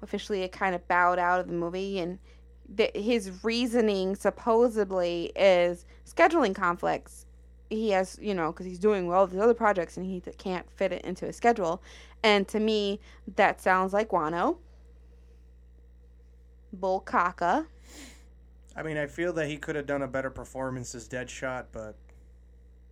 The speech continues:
Speaker 2: yeah, that's just him probably just coming up with excuses not to, not
Speaker 1: I,
Speaker 2: to
Speaker 1: no,
Speaker 2: be in
Speaker 1: I
Speaker 2: it.
Speaker 1: don't, I don't think it's him coming up with excuses for him not to be in it. I think it's him coming excuses on why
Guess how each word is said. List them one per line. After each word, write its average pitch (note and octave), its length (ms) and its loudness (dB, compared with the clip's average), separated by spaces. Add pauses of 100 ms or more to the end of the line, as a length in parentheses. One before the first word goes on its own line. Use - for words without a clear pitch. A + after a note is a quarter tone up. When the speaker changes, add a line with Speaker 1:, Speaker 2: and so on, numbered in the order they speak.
(720)
Speaker 2:
yeah, A2+ 260 -10
that's A#2 200 -10
just B2+ 240 -14
him A#2+ 200 -10
probably A#2+ 320 -8
just A2+ 240 -12
coming A2+ 200 -10
up A2 140 -12
with A2+ 140 -20
excuses A2+ 600 -16
not A2 220 -12
to, G#2 260 -12 (880)
not D4 120 6
Speaker 1:
I, D#4 60 8
Speaker 2:
to A3+ 100 -6
Speaker 1:
no, C#4+ 120 4
Speaker 2:
be - 60 0
in G#3 60 8
Speaker 1:
I B3+ 80 10
Speaker 2:
it. - 40 6
Speaker 1:
don't, E4 260 0
I A3+ 120 6
don't B3+ 180 2
think A#3 180 0
it's A3+ 160 0
him A3+ 220 0
coming A3 200 0
up A3 60 -6
with F#3+ 100 -4
excuses G#3+ 480 -6 (280)
for G#3 100 -2
him G#3 220 2
not F#3 240 4
to F3+ 80 -6
be F#3+ 200 0
in G3 100 4
it. F3 180 -2
I G3 120 8
think G3+ 260 -2
it's F#3+ 140 -2
him G3 160 0
coming F#3 260 0
excuses F3+ 440 -6
on F3 160 2
why F#3 360 2